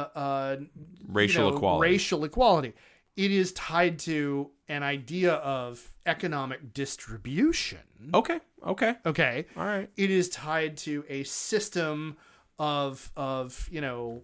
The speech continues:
Speaker 1: uh, uh, uh, sharing of resources.
Speaker 2: Okay.
Speaker 1: It doesn't have anything at all to do with the fucked up race politics of our country. Now, now,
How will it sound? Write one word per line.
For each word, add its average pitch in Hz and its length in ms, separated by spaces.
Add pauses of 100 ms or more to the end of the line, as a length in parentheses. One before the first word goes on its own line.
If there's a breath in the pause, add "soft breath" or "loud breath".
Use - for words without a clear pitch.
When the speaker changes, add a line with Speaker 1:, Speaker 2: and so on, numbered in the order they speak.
(120)
Speaker 1:
uh, 147 40
uh, 113 840 (180)
uh, 107 320
sharing 202 480
of 135 140
resources. - 880
Speaker 2:
Okay. 139 300 (480 soft breath)
Speaker 1:
It 175 120
doesn't 254 260
have 214 320
anything 254 520
at 247 60
all 233 220
to 233 100
do 131 420 (280 loud breath)
with 175 180
the - 60
fucked - 420
up 208 160
race 147 500
politics 156 760
of 135 100
our 139 100
country. 135 420 (400 loud breath)
Now, 160 300 (180 soft breath)
now, 143 540